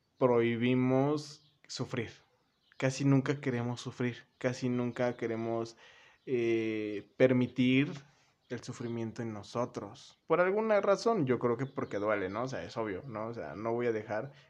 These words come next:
que me duela. Y entonces no me permito llorar, no me permito expresar, no me permito sentir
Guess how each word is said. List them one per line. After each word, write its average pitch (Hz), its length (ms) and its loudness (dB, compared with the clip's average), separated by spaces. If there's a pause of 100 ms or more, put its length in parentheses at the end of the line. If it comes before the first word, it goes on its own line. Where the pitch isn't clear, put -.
(100)
que 113 100 -8
me 98 120 -6
duela. 107 400 -2 (640)
Y 120 80 -2
entonces 120 220 0
no 120 100 0
me 120 140 0
permito 113 400 -2
llorar, 110 400 2
no 123 100 -2
me 113 140 -2
permito 107 360 -6
expresar, 113 760 -6
no 117 120 -4
me 110 160 -6
permito 104 760 -6
sentir 101 600 -6